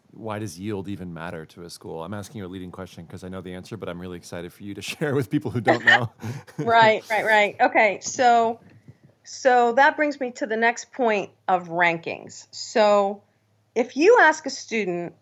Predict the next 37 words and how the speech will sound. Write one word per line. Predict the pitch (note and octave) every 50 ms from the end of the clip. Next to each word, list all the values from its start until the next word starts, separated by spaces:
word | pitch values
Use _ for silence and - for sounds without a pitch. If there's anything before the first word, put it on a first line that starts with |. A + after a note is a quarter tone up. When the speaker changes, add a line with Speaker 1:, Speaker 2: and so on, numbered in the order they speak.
| _ _ _ _ _
Speaker 2:
what | - G#3 B3 B3 B3
the | B3
best | G#3 A#3 A3+ A3+ A#3 A3+ - - -
colleges | - D4 A3+ A3+ A3 G#3 G#3+ G3+ G3 F#3+
in | G3
the | F#3 D#3
country | - G3+ F3 E3 - - - E2
are, | F2 D2 A#1 - - - _ _ _ _ _ _ _ _ _ _ _ _ -
many | A#3+ C4 C4+ C#4+ D4 D#4
of | C#4+
them | B3+ C4+ B3+ A#3+ A3+
will | A3+ A3+ A3+ A3 A3 G#3+ G#3 G#3+ G#3+ -
rattle | G3+ G#3+ G#3+ G#3+ A3+ A3 G#3+ G#3
off | G3 F#3+ G3 - -
the |
same | A3 - - A#3+ G#3+ G#3 G3+ G3 G3 G3 G3 _
twenty | - - A#3 G3+ G3 F3+
or | E3+ F3
so | - - - E3 D3+
names. | D3 C3+ E2+ A#1+ A#1 - - - - - - _ _ _ _ _ _ _ _ _ _ _ _ _ -
And | G#3 G3+ G#3 G3+ F#3+ G3+
why | G3 G3 G3 A3
is | A3+ B3 B3 -
that? | - C#4 D4 E4 G4+ A#4 A4+ - _ _ -
Because | A#3 A3+ - - - C4 A#3+ A#3 A#3 A#3 A3+ A3+ - - -
of | A3 G#3+
the | A#3
popularity | A3+ - C4 A#3+ A#3+ A#3+ A3+ G#3+ G#3+ G#3 G#3 G#3+ G#3 G#3 G3+ G3 F#3+ - _
of | - F#3+ F#3 F#3+ F#3+ F#3 F#3+ - - - _ _ _ _ _ -
publications | - B3+ A3+ A3+ A3 A3 - A#3+ G#3+ A3+ - A#3 G#3 G#3 G#3 -
like | G3 F#3 F#3 F#3 F#3 -
U | G#3+ F#3+ F#3
S | F#3 F3+ - -
News | F#3 F3+ E3+ E3 F3+
and | E3+ E3
World | D3+ D3 D3+ D#3+
Report. | D3+ - - - - C#2+ A1 - -